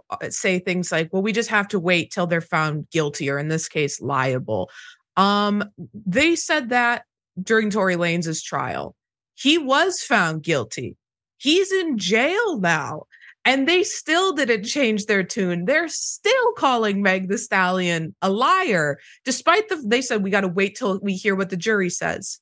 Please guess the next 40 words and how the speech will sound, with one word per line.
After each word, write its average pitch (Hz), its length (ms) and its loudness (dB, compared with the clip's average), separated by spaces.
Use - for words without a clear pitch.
We 175 120 -4
gotta 196 140 2
wait 202 200 0
till 214 100 -4
we 202 80 -2
hear 208 120 -2
what 196 100 -2
the 190 80 -6
jury 180 260 -2
says." - 300 -8
The 185 100 -4
jury 208 300 0
said 208 240 0
he 208 100 -4
was 196 160 -4
guilty. 180 500 -4
And 180 180 2
now 233 300 4
it's, - 380 -2
uh, 151 180 0
now 240 300 2
it's, 220 160 0
there 214 120 0
was 196 160 0
corruption 202 540 -2
in 190 120 0
the 175 100 0
trial. 170 380 0
There's 180 200 0
corruption 202 440 -2
in - 20 0
the 180 80 -2
trial. 180 320 0
So 196 160 -4
I 226 180 2
don't 330 180 -2
trust 233 300 -2
for 196 100 0
a 160 60 2
second 170 580 -2